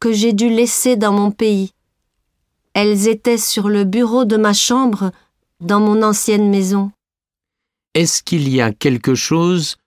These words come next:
Speaker 2: que tu voudrais changer dans ta nouvelle vie ?
Speaker 1: Oui. En ce moment,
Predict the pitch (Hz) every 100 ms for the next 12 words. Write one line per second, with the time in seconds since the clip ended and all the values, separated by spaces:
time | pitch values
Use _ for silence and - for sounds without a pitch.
0 | _ _ _ _ _ - 143 - 135 113
1 | 120 107 143 139 - - 160 143 113 113
2 | 107 107 - - - 92 92 95 98 90
3 | 95 85 82 85 80 _ _ _ _ _
4 | _ - 269 269 208 _ _ _ _ _
5 | _ _ _ _ _ _ - 220 220 247
6 | 240 247 269 311